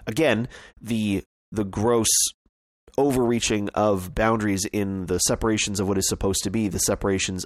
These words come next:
of these powers in the American system. A-, again, another one of the arguments that the, the Trump lawyers are using in that the use of impeachment as this,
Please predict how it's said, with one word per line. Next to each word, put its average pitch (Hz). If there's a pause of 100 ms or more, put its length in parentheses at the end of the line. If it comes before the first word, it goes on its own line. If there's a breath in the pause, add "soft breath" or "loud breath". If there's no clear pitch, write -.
of 104
these 92
powers 101 (420 soft breath)
in 107 (140)
the 98
American 98
system. 87 (840 soft breath)
A-, -
again, 120
another 117
one 113
of 98
the 104
arguments 98
that 98
the, 92
the 95
Trump 107
lawyers 98
are 92
using 104
in 92
that 92 (420 loud breath)
the 107
use 101
of 127 (100)
impeachment 98
as 98
this, 92